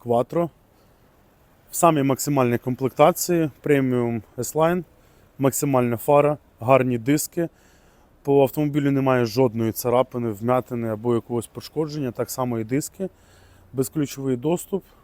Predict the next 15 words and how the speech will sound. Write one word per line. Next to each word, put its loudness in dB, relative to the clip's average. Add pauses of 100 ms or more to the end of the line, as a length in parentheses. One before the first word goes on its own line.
(2250)
І 0 (640)
ось -4
наша -4
комплектація. -4 (240)
Передні 0
сидіння -6
обидва -4 (280)
електро. -2 (1900)
Повне -4
електрорегулювання. -2 (1200)
Також -8
у -8
нас -6
тут, -12 (180)
е, -6